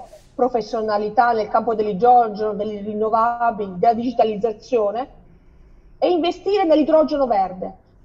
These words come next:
perché se un difetto ce l'hanno le energie rinnovabili è lo stoccaggio, e l'idrogeno verde può essere, è una soluzione verde, naturalmente, sottolineo, idrogeno verde vuol dire idrogeno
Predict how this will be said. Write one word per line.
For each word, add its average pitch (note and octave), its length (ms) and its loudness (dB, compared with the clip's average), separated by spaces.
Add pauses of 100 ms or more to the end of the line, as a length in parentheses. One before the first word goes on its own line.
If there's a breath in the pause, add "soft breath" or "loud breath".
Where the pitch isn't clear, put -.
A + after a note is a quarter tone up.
perché C#4+ 320 -2
se D#4 340 2
un E4 160 2
difetto C#4+ 520 2
ce C#4 160 0
l'hanno B3+ 300 2
le A3 100 -4
energie A#3 240 -4
rinnovabili D4 640 0
è B3+ 120 2
lo B3 120 2
stoccaggio, F#3+ 760 -2 (400)
e G#3+ 100 -4
l'idrogeno D4+ 480 2
verde D#4+ 360 2
può C#4 200 6
essere, C#4 680 -2 (260)
è C4 280 4 (600)
una C4+ 600 0
soluzione G#3+ 1000 0 (1000)
verde, F#3+ 380 4
naturalmente, F#3 520 -6
sottolineo, G#3 500 -6
idrogeno A3+ 340 -2
verde F#3 320 -2
vuol F#3+ 160 -8
dire G3 160 -4
idrogeno C4 600 2